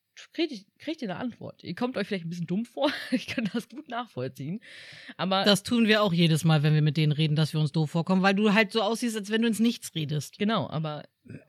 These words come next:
Speaker 1: wir haben ja auch schon Antworten gekriegt und wissen, dass da halt auch was
Speaker 2: Mhm.
Speaker 1: kommen kann.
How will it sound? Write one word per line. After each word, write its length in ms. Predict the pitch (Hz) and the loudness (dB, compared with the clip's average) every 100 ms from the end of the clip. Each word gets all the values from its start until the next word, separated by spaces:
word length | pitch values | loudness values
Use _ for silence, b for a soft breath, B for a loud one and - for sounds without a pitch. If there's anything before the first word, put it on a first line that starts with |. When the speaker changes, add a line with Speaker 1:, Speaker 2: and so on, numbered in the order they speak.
| _ - | _ -10
Speaker 1:
wir 200 | 170 160 | -6 -4
haben 120 | 175 | -4
ja 80 | 165 | -4
auch 80 | 170 | -6
schon 140 | 185 | -10
Antworten 420 | - 208 202 202 185 | -10 -8 -8 -8 -10
gekriegt 400 | - 262 262 - | -8 -8 -8 -6
und 160 | 175 | -6
wissen, 240 | 190 - 160 | -6 -8 -10
dass 160 | 165 | -10
da 140 | 156 156 | -10 -8
halt 160 | - | -10
auch 160 | 156 170 | -12 -6
was 100 | 196 | -2
Speaker 2:
Mhm. 80 | 185 | 0
Speaker 1:
kommen 240 | 143 147 143 | 0 0 -2
kann. 360 | 226 196 240 | -2 -4 -8